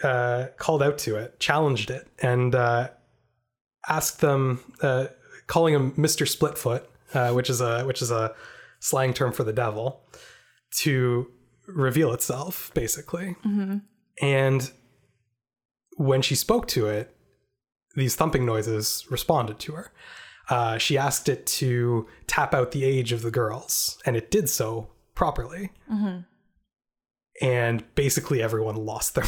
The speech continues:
Speaker 1: <laughs> minds.
Speaker 2: Yeah.
Speaker 1: They called the neighbors over to see what was going on, to get more witnesses, basically, to
Speaker 2: Yeah.
Speaker 1: prove that they weren't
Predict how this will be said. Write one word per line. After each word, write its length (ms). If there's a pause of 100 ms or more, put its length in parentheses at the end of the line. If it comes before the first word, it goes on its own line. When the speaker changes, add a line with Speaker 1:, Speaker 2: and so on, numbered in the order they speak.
Speaker 1:
<laughs> 100
minds. 580
Speaker 2:
Yeah. 340 (260)
Speaker 1:
They 100
called 260
the 60
neighbors 420
over 520
to 100
see 240
what 160
was 140
going 400 (180)
on, 680 (380)
to 100
get 220
more 140
witnesses, 540
basically, 680
to 120
Speaker 2:
Yeah. 80
Speaker 1:
prove 180
that 160
they 140
weren't 340